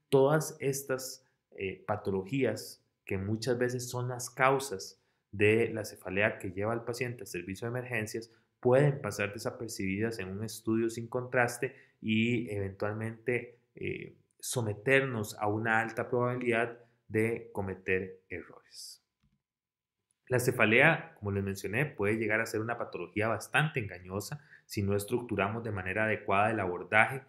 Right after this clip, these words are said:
eh, de nuestros pacientes e incluso puede meternos en problemas y poner en riesgo la vida de estos pacientes. Conocer las banderas rojas, los momentos oportunos para iniciar el tratamiento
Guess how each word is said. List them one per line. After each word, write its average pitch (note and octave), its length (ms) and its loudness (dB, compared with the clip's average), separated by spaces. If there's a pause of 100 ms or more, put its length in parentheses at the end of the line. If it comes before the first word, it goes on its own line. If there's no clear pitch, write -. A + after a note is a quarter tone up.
(320)
eh, F2 520 -8
de F#2+ 100 -4
nuestros G2 340 -6
pacientes D3 680 0
e A2+ 100 -6
incluso C#3 600 2
puede A2 220 2
meternos B2 560 -2
en A2 120 -8
problemas G#2 540 -2
y G2+ 40 -6
poner F#2 300 -8
en A2 120 -2
riesgo G#2 320 2
la F#2+ 120 2
vida G2+ 420 -2 (240)
de F#2+ 280 4
estos - 300 -6
pacientes. - 640 -12
Conocer G#2 520 4
las C3 160 2
banderas G2+ 400 0
rojas, C3+ 560 2 (220)
los G#2 200 4
momentos G2+ 420 -4
oportunos A2+ 580 -4
para G2+ 160 -2
iniciar F#2+ 320 0
el G#2 120 -2
tratamiento A#2+ 920 0